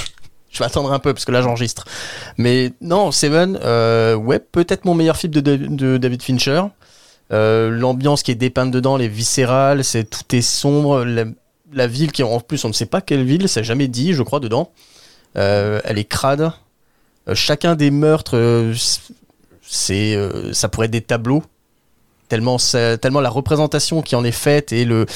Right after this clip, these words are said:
le, l'ingéniosité, le, rien n'est laissé au hasard. Euh, je sais pas si on spoil,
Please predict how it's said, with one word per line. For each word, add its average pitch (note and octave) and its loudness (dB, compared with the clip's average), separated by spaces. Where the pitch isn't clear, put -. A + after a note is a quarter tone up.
le, G#2+ 2
l'ingéniosité, C3 2
le, A2+ 0
rien D#3+ 0
n'est D#3 2
laissé C#3+ 0
au C3+ 4
hasard. D3 2
Euh, G#2+ 2
je A2+ -4
sais C#3 -2
pas D3 2
si D#3+ 0
on D3+ 2
spoil, D3+ 2